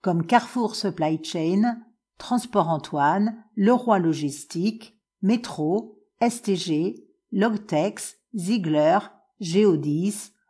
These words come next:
implantés sur la zone du Cormier. Ouvrez les guillemets. Cette densité industrielle,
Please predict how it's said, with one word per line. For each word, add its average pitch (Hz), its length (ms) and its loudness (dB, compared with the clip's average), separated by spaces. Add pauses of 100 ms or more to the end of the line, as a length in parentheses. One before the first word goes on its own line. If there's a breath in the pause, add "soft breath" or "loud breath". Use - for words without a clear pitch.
(160)
implantés 220 500 2
sur 190 140 -4
la 156 160 2
zone 208 260 4
du 185 100 0
Cormier. 143 680 -4 (960)
Ouvrez 175 360 0
les 220 120 0
guillemets. 151 600 -2 (840)
Cette 156 320 -6
densité 160 600 -2
industrielle, 185 1000 2